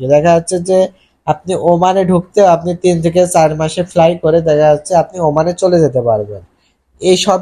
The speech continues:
দেশগুলোতে খুব বেশি সময় কিন্তু লাগে না। এরপরে আরেকটি দিক, ভালো দিক হচ্ছে কোম্পানিগুলোতে থাকা খাওয়া প্লাস আপনার ওভারটাইম এবং আপনার সেখানে যে ইন্স্যুরেন্স চিকিৎসা ছাড়াও আপনার আসা যাওয়ার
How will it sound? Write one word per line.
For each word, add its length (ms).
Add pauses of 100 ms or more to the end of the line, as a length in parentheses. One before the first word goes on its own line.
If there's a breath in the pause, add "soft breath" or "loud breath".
দেশগুলোতে 580
খুব 300
বেশি 280
সময় 420
কিন্তু 220 (160)
লাগে 340
না। 80 (880)
এরপরে 420
আরেকটি 320
দিক, 280
ভালো 260
দিক 200
হচ্ছে 220 (120)
কোম্পানিগুলোতে 720 (140)
থাকা 260
খাওয়া 280 (140)
প্লাস 280 (180)
আপনার 280 (160)
ওভারটাইম 600 (180)
এবং 220 (540)
আপনার 380
সেখানে 520 (200)
যে 100 (360)
ইন্স্যুরেন্স 600 (580)
চিকিৎসা 460 (120)
ছাড়াও 340 (140)
আপনার 300 (280)
আসা 200 (180)
যাওয়ার 320